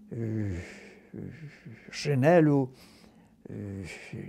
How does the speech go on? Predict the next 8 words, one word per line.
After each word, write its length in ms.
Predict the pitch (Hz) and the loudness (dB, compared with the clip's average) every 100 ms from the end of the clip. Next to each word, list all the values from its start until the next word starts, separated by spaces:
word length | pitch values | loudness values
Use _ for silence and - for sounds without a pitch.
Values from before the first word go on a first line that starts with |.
| - | -2
czapka 460 | - 180 180 - 113 | 8 8 8 -4 -4
szpiczasta, 920 | - 135 113 170 175 - - 139 127 - _ _ - | -4 -8 0 4 4 2 0 2 0 -4 _ _ 2
tamta 440 | 170 139 - 123 | 4 4 2 0
zwiezda, 920 | 92 98 117 190 175 120 123 127 127 - _ _ _ _ _ _ _ - - - - - | 0 0 6 10 10 8 0 0 -2 -6 _ _ _ _ _ _ _ -20 -20 -20 -20 -4
ich 400 | 175 156 151 131 | 4 6 6 2
gwiazda. 800 | - 123 165 165 151 143 156 156 135 - - - - - _ _ _ _ _ _ _ - | 0 4 6 6 4 2 4 4 0 -8 -8 -6 -6 -10 _ _ _ _ _ _ _ -8
No, 640 | 165 185 196 190 185 156 - - - 269 - | -2 2 4 6 6 2 -2 -12 -8 -8 2
poszliśmy, 760 | - 214 - 127 110 - - | 8 8 8 0 -4 -6 -12